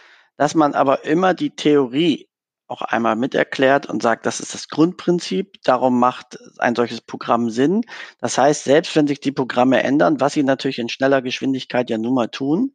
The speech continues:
äh, dadurch, dass ich das Grundprinzip verstanden habe,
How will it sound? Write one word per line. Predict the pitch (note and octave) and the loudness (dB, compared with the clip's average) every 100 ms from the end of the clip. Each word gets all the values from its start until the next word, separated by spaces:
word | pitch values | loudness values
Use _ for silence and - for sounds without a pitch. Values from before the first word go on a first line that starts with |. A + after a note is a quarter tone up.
| - - - - _ _ | -12 -20 -20 -20 _ _
äh, | B2+ A#2+ | -2 2
dadurch, | C3 D3 | 4 2
dass | D3 C3+ | 0 -2
ich | B2+ | -2
das | A#2 - | -4 -4
Grundprinzip | - C#3+ A#3 - - F#3 - F#3+ | -4 2 2 0 -2 -2 -2 -2
verstanden | D#3 - E3 F3+ C3 | -2 0 0 0 -2
habe, | A2+ A2 | -4 -4